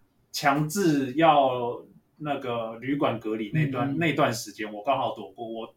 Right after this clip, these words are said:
Speaker 1: 刚好都是可以居家隔离的时间点回来的，
Speaker 2: 嗯哼。
Speaker 1: 所以我都是居家隔离。
Speaker 2: 嗯哼。
Speaker 1: 对啊。
Speaker 2: 因为隔离是，真的是一件很辛苦的事，我以前都不晓得。然后因为我现在在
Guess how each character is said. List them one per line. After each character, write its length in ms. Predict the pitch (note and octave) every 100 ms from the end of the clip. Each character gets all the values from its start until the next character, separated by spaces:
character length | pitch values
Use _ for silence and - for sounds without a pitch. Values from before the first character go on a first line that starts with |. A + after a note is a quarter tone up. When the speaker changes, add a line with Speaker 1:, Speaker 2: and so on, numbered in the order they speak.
| _
Speaker 1:
刚 180 | E3+ E3
好 140 | C3+
都 100 | C3+
是 220 | C#3+ C#3 - _
可 260 | - D3+
以 160 | F#3+ C#3+
居 180 | C#3+ C#3+
家 200 | C#3+ C3+
隔 180 | A#2 A#2+
离 160 | A2
的 260 | A#2 A2 - _ _ _ _
时 240 | - A#2
间 300 | A#2 C3+ C3+
点 200 | A2+ F#2+
回 260 | - G2+ G2+
来 160 | A2+
的， 60 | - _
Speaker 2:
嗯 180 | D#3+ D3+
哼。 40 | A#2+
Speaker 1:
所 100 | D#3+
以 20 |
我 160 | B2
都 140 | A#2 B2+
是 100 | C3+
居 140 | A2+
家 140 | A2+ G2+
隔 140 | -
离。 500 | - - _ _ C3+
Speaker 2:
嗯 40 | A#2
哼。 240 | C#3+ B2 A#2 G#2+ - _ _
Speaker 1:
对 80 | -
啊。 40 | - - - - -
Speaker 2:
因 80 |
为 80 | C#4 -
隔 200 | F#3 F#3+
离 160 | F#3
是， 180 | F3 G3+
真 160 | E3+ F#3+
的 80 |
是 160 | F3+ F#3
一 60 | C#3
件 180 | E3+
很 160 | C#3+ G#2
辛 220 | - C#3+
苦 180 | C3 G2+
的 60 | F#2
事， 120 | C#3
我 160 | A#2+
以 40 | F#3
前 180 | B2+ B2
都 100 | C#3+
不 140 | -
晓 240 | - - -
得。 60 | - - - - - - -
然 120 | E3+
后 100 | G3+
因 100 | A3+
为 80 | A3+
我 140 | D3+
现 140 | C3+ F3+
在 80 | E3
在 280 | E3 E3